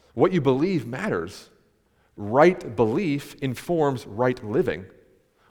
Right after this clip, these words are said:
Orthodoxy, right belief, informs orthopraxy, right living, right actions. And some of us need that more than others. When confronted with difficulty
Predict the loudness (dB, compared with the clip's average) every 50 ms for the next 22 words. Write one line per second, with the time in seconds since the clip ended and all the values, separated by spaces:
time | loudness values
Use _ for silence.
0 | _ 4 6 6 6 6 4 0 4 4 4 4 4 2 0 -4 -6 -2 -2 -2
1 | -2 -4 -8 -18 -20 -20 _ _ _ _ _ _ _ _ _ _ 0 0 0 0
2 | 0 -2 -4 -4 -2 -4 -4 -6 -10 -12 -10 -8 -8 -6 -2 0 2 2 2 2
3 | 0 -4 -8 -16 -20 -20 -20 _ _ _ _ _ 0 2 2 2 2 -2 -8 -8
4 | -10 -8 -10 -10 -12 -12 -12 -12 -12 -12 -14 _ _ _ _ _ _ -4 0 0
5 | 0 0 -2 -6 -8 -2 -2 -2 -2 -2 -6 -8 -12 -16 -20 -12 -2 2 2 2
6 | 2 0 -2 -4 -4 -4 -6 -10 -12 -12 -14 -16 -20 -20 _ _ _ _ _ _
7 | _ _ _ _ _ _ _ _ _ _ _ _ -10 -8 -6 -2 0 2 4 4
8 | 2 2 -2 -12 -14 -12 -8 -4 -2 0 0 2 4 4 4 2 0 -6 -16 -6
9 | 2 6 6 8 8 8 4 4 2 0 -4 -6 -12 -14 -18 -20 -20 -20 -14 -2
10 | 4 4 4 6 6 0 2 6 6 6 6 6 4 0 0 4 6 6 6 6
11 | 2 0 2 0 0 2 0 -2 -2